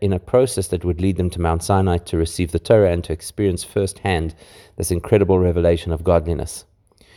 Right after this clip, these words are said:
So the Jews who left Egypt had something very powerful to look forward to, and they counted the days till that opportunity, and that's how we get the counting of the Omer. As Jews, we don't only commemorate things that happen, but we replay them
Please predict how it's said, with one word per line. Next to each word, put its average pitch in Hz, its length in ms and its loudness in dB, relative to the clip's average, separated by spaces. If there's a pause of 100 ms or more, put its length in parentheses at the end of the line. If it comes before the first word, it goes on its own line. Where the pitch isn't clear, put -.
(240)
So 104 340 6 (440)
the 101 100 -2
Jews 156 280 0
who 101 180 0
left 131 260 4
Egypt 85 420 -6
had 104 200 0
something 95 460 -2
very 101 340 4
powerful 92 460 -4
to - 100 -14
look 90 160 -4
forward 104 380 2
to, - 180 -8 (520)
and 95 120 -2
they 90 80 2
counted 107 420 2
the 90 80 -8
days 87 380 0
till 98 200 -2
that 82 160 2
opportunity, 82 580 -6
and 127 180 -4
that's 110 240 2
how 107 80 2
we 98 80 4
get 87 180 -2
the 90 80 -6
counting 85 380 0
of 85 100 2
the - 80 -6
Omer. 76 320 -8 (640)
As 104 260 4
Jews, 110 320 2
we 101 100 4
don't 107 220 2
only 95 220 2
commemorate 87 600 0
things 82 240 -4
that 82 120 -2
happen, 117 380 -2
but 87 220 -4
we 98 100 2
replay 101 760 2
them 82 200 0